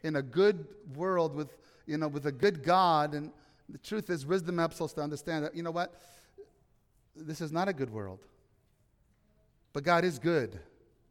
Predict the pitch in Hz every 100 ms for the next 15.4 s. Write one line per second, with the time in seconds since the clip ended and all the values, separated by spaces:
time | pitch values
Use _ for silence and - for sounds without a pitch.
0 | _ _ _ _ _ _ _ _ _ _
1 | _ _ _ _ _ _ _ _ _ _
2 | _ _ _ 214 _ _ _ _ _ _
3 | _ _ - 143 127 - _ _ _ _
4 | _ - - _ _ _ _ _ _ _
5 | - 131 135 131 180 151 90 - - -
6 | - - - _ _ _ _ - - _
7 | _ - 117 - 139 143 117 - - -
8 | 117 123 131 107 92 _ _ _ _ _
9 | _ _ _ _ _ _ _ _ 151 196
10 | 269 233 - 294 254 123 - _ _ _
11 | _ _ _ _ _ _ _ _ _ -
12 | 214 247 - 220 208 - 165 180 214 254
13 | 247 220 196 190 240 233 170 147 151 -
14 | 170 165 175 175 220 180 135 175 190 185
15 | 208 214 240